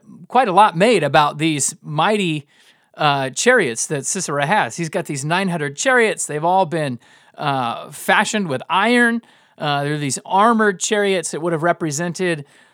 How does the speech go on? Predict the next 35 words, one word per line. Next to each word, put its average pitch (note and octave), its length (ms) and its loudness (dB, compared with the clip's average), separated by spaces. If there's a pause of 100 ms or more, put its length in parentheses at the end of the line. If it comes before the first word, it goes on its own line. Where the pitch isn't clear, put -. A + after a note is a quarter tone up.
(140)
uh, C#3+ 240 -2
the D#3 100 -2
pinnacle A3+ 640 -4
of C#3+ 180 -4
military F#3 680 0
technology D#3 920 -2
of C3+ 200 -4
the B2+ 80 -8
day. F#3+ 420 2 (640)
And, E3 380 2 (200)
<laughs> - 220 -20
of D#3+ 160 -4
course, F#3+ 280 -2 (680)
earlier G#3 220 4
in F#3 60 0
the D3+ 80 -2
book D3+ 140 -6
of C#3 60 -10
Judges, D#3 260 -2
we E3 100 -2
read E3 200 2
that D#3+ 100 2
it E3 80 2
was D#3 160 -4
because G3 340 -2
the G3 80 -4
Canaanites E3 460 -4
had D#3 220 -6
chariots F3 440 -2
like C3+ 180 -6
this G#3+ 320 0
that C#3 240 -4 (440)
Israel E3+ 460 0
wasn't E3 540 0
able C#3+ 420 -6